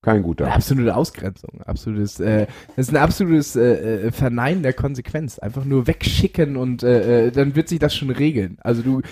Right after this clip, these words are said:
Speaker 2: du arbeitest das Thema ja nicht ab, sondern du verneinst es einfach. Du so, nö, und, und du wirst jetzt eine halbe Stunde sitzen und dann wirst du es schon gescheit haben.
Speaker 1: Ist
Speaker 2: Aber
Speaker 1: ein
Speaker 2: das
Speaker 1: bisschen,
Speaker 2: passiert leider in
Speaker 1: ist ein
Speaker 2: Kinderköpfen
Speaker 1: bisschen
Speaker 2: nicht.
Speaker 1: so wie, äh, Besenschrank.
Speaker 2: Wie?
Speaker 1: Na, als ich jung war, gab's ja noch so jetzt
Speaker 2: Den,
Speaker 1: mal,
Speaker 2: den
Speaker 1: äh,
Speaker 2: stillen
Speaker 1: da gab's ja keine,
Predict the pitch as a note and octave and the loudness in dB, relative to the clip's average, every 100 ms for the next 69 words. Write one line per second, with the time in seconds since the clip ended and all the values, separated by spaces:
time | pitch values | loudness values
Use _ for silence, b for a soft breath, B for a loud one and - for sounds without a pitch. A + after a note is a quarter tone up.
0 | B - D3 - D3+ A3+ F#3 E3+ D#3+ - | B 2 2 4 2 2 0 -2 -4 0
1 | F3 E3 C#3 C3 G3 - E3+ E3 D#3+ D#3 | 0 0 -2 0 0 0 -6 -4 -8 -10
2 | - F3+ F3 A3+ C4+ - - F#2+ A2 C3+ | -4 -2 -2 -4 -6 -8 -10 -8 -8 -10
3 | G3+ C#4 F3+ G3 - E3+ D#3+ - A#2 - | -10 2 6 6 4 -2 -2 -4 -4 -2
4 | E3+ D#3+ D3+ F3+ F#3 D#3+ D#3+ D3+ D3+ D3 | -4 -4 -2 0 0 -2 -2 0 0 -2
5 | - D3+ D3 G#3+ - B3 G3 F#3 G3 G#3+ | -6 -4 -2 -4 -6 -12 -8 -8 -8 -10
6 | A3 - A3 G#3+ - A3 G3+ A#2+ A3 G3 | -12 -14 -12 -10 -6 -6 -4 -2 2 4
7 | A#3+ - C#4 - D4 - C3 A#2+ - C#3+ | 4 2 -2 0 0 0 0 0 -2 -2
8 | - A#3+ B3 A#3 B3 A3+ F#3 G#3+ G#3+ F#3 | 0 2 0 0 2 2 2 2 2 0
9 | F3+ E3+ A2 - - G1+ - _ _ _ | 4 2 2 -8 -12 -14 -18 _ _ _
10 | _ _ _ _ _ - - _ _ _ | _ _ _ _ _ -16 -16 _ _ _
11 | _ _ - D3+ C#3 E3 F#3+ - F#3 E3+ | _ _ -4 0 2 0 -2 -4 0 2
12 | D3+ C#3+ C#3 - C3 B2+ - C3 B2 B2+ | 4 4 2 -2 -6 -6 -6 -2 -2 -2
13 | B2+ D#3+ - E3+ E3+ G3 F#3+ D3+ E3 D3+ | -4 -4 -2 -2 0 2 4 4 4 2